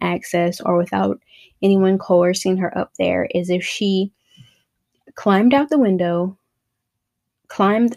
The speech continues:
the ladders up to the stairs. Um,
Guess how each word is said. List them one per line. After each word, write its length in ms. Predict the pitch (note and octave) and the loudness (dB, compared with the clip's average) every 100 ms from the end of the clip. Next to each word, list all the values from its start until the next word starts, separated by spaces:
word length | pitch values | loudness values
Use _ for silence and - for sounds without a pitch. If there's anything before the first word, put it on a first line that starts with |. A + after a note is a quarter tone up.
| - | -4
the 140 | A3 | -2
ladders 840 | G#3+ F3+ F3 E3+ E3+ G3 G3 - - _ | 0 0 0 -2 -2 -6 -10 -14 -20 _
up 160 | F3+ - | -2 -2
to 100 | A3+ | -6
the 100 | G#3 | -6
stairs. 640 | - F3+ E3+ E3 F#3 F#3+ - - _ _ _ | -4 -4 0 0 -2 -8 -16 -20 _ _ _
Um, 500 | - G2 - - G#3+ | -6 -4 -4 -6 -8